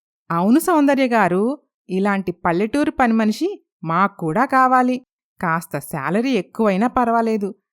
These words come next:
If you don't mind, మాక్కూడా ఇలాంటి పని మనిషిని చూసిపెట్టమని కాస్త మీ హస్బెండ్కి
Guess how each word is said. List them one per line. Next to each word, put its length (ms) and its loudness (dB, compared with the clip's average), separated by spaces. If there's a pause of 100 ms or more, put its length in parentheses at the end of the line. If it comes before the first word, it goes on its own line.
(180)
If 180 -4
you 140 -2
don't 260 0
mind, 360 -2 (360)
మాక్కూడా 560 0
ఇలాంటి 340 0
పని 280 -4
మనిషిని 420 0 (120)
చూసిపెట్టమని 720 -4 (340)
కాస్త 320 -6
మీ 200 -2
హస్బెండ్కి 520 -4